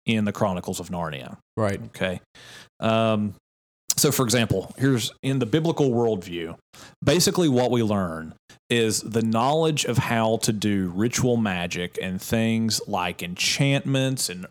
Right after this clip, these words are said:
Speaker 1: herbal magic and astrology, those types of things. Um, it comes from the Watchers in Genesis chapter six.
Speaker 2: Right.
Speaker 1: Okay.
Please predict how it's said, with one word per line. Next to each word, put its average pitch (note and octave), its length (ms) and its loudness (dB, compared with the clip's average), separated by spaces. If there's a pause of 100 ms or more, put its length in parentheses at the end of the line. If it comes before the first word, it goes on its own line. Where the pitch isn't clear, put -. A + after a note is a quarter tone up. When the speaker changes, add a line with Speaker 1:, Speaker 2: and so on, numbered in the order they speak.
(120)
Speaker 1:
herbal B2+ 460 0
magic A#2+ 840 0
and F2+ 220 -8 (460)
astrology, G#2+ 1120 0
those G2+ 260 -2
types G2 280 -2
of F#2 100 -6
things. E2+ 460 -10 (400)
Um, A#2+ 240 2 (100)
it C#3 160 0
comes D3 320 2
from B2 140 2
the A#2 100 4
Watchers G#2 800 0
in G2+ 400 0
Genesis G2 800 -4 (480)
chapter - 400 -2
six. - 680 -2
Speaker 2:
Right. G2+ 220 -4
Speaker 1:
Okay. G2 460 -4